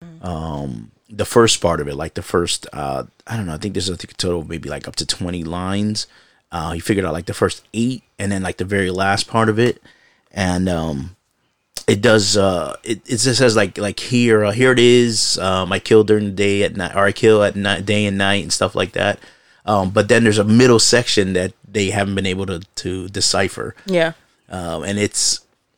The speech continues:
Speaker 2: they believe it's a cipher within a cipher, which makes it even harder.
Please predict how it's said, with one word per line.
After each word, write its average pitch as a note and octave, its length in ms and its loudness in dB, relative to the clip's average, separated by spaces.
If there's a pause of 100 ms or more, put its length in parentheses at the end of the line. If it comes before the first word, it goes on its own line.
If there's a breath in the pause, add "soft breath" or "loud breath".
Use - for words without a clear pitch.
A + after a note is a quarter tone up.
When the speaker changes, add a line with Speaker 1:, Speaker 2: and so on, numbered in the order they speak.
(100)
Speaker 2:
they A2 160 2
believe B2 500 6
it's - 300 2
a F#2+ 80 2
cipher C3 480 2
within F#2+ 360 0
a F2+ 80 -2
cipher, D2 400 -2
which F2+ 220 -6
makes F#2+ 220 0
it G2 100 0
even G2 240 0
harder. F#2+ 480 -2